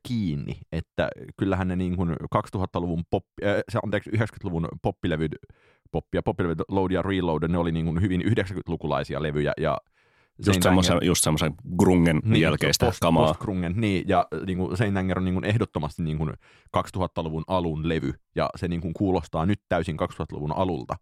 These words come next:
Speaker 2: Niin, varsinkin ehkä, niinku, sinänsä jotenkin assosioi siihen ne Bushin vuodet ja, tuota, sellaisen, niinku, äh, ehkä, ehkä sellaisen vihan, mi-, minkäla-, mi-,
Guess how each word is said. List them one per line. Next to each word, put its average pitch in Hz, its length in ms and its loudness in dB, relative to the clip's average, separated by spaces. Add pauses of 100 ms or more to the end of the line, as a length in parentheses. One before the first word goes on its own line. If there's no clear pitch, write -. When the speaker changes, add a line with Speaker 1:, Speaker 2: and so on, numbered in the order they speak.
(220)
Speaker 2:
Niin, 120 280 6
varsinkin 131 300 4
ehkä, 101 160 2
niinku, 95 180 2
sinänsä 90 300 4 (600)
jotenkin 87 420 4
assosioi 80 540 4
siihen 78 340 4
ne 73 80 6 (640)
Bushin 82 500 4
vuodet 76 360 4
ja, 65 180 2
tuota, - 380 0 (160)
sellaisen, 65 420 0
niinku, - 320 2 (720)
äh, 71 260 -2 (120)
ehkä, - 240 -4 (440)
ehkä 82 180 -2
sellaisen 76 360 2
vihan, 80 260 2
mi-, 76 220 4
minkäla-, 73 400 2 (120)
mi-, 73 120 2